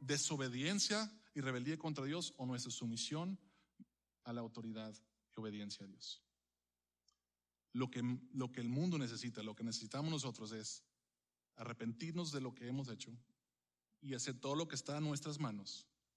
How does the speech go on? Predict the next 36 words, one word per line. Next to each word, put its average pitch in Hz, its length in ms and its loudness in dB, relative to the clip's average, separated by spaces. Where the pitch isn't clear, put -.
para 123 160 -2
seguir 123 240 -2
el 120 100 -2
plan 127 320 0
perfecto 120 380 -4
de 110 80 -2
Dios 107 160 -4
para 104 160 -8
nuestra 107 220 -6
familia. 101 300 -6
De 135 100 2
ahora 170 280 8
en 220 60 10
adelante, 156 600 8
que 127 100 -2
sea 127 200 2
nuestra 127 340 2
sumisión 123 460 2
a 139 80 2
Dios 117 440 -4
y 123 80 0
la 113 80 2
autoridad 113 340 -2
que 117 120 -10
Él 113 40 -2
ha 117 40 0
establecido 113 460 -2
sobre 117 160 -2
nosotros. 113 460 -4
Ese 175 280 8
es 139 100 6
el 131 100 2
camino 113 420 -2
para 120 160 -2
la 117 100 0
restauración, 127 800 2